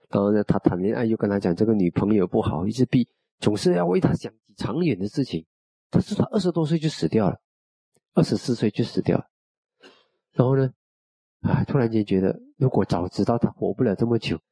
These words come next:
哎，就放他嘛，他要打电子游戏，给他开心一下就好了。嗯，啊，当然我不是说要放纵，不是叫你们去放纵你们的孩子，嗯，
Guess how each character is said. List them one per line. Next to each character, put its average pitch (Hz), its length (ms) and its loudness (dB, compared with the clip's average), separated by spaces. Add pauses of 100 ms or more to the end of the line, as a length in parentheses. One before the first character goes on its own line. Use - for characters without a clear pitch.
(420)
哎， - 120 -2
就 - 140 0
放 95 260 -2
他 107 280 0
嘛， 107 380 -8
他 107 120 0
要 123 60 2
打 170 180 0
电 123 180 2
子 101 160 -2
游 95 80 4
戏， 113 180 0
给 - 120 0
他 - 100 0
开 - 180 0
心 98 260 -4
一 107 60 0
下 110 220 -2
就 120 140 -4
好 104 240 -6
了。 117 100 -6 (800)
嗯， 123 180 -2 (500)
啊， 98 120 -2
当 131 140 0
然 147 100 0
我 110 100 0
不 113 100 2
是 110 140 -2
说 110 160 0
要 104 140 0
放 101 200 -2
纵， 101 140 -2
不 104 140 -2
是 107 100 -2
叫 107 160 0
你 90 80 0
们 85 140 -2
去 95 100 0
放 98 220 0
纵 98 180 0
你 85 60 -2
们 82 160 0
的 90 60 2
孩 87 240 0
子， 87 220 0 (460)
嗯， - 160 -2